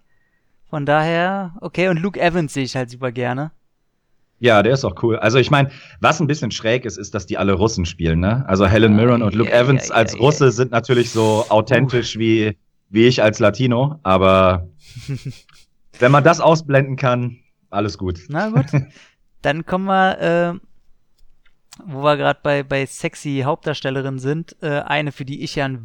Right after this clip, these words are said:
Speaker 1: wahnsinnigen Softspot habe, ist Aubrey Plaza. Und die hat die Hauptrolle gespielt in dem Remake von Child's Play, der es natürlich bei uns wahnsinnig schwer hatte, weil ich glaube,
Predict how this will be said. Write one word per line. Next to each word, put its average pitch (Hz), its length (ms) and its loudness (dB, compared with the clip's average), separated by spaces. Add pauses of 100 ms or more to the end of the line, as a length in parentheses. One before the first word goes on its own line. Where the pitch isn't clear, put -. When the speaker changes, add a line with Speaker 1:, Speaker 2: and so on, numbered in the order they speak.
Speaker 1:
wahnsinnigen 135 600 0
Softspot - 540 -12
habe, 127 240 -4
ist - 200 -12
Aubrey 143 380 -4
Plaza. 147 600 -2 (760)
Und 143 220 -4
die 170 140 2
hat 185 100 2
die 170 80 2
Hauptrolle 180 400 0
gespielt 180 500 -4
in 175 680 -2 (640)
dem 139 280 -4
Remake 160 580 -4
von 147 520 -4 (180)
Child's 185 520 -4
Play, 131 500 -4 (1040)
der 147 400 2 (180)
es 170 200 -4
natürlich 170 380 -6
bei 147 200 -2 (300)
uns 220 520 -2
wahnsinnig 160 480 0
schwer 143 240 -2
hatte, 127 240 -6
weil 131 280 -2
ich - 140 -12
glaube, 156 560 0